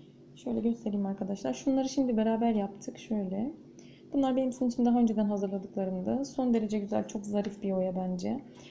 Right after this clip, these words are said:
Mutlaka deneyin. Ütüyle ilgili de çok fazla bir sıkıntısı olmayan bir oya.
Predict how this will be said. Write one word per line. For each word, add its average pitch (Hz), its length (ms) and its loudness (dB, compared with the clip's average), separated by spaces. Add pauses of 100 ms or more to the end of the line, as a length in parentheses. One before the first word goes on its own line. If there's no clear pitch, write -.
(160)
Mutlaka 254 460 0
deneyin. 226 380 4
Ütüyle 262 320 4
ilgili 240 200 2
de 240 80 4
çok 233 140 -2
fazla 226 280 2
bir 220 40 -2
sıkıntısı 220 480 0
olmayan 190 420 2
bir 180 60 -2
oya. 185 320 0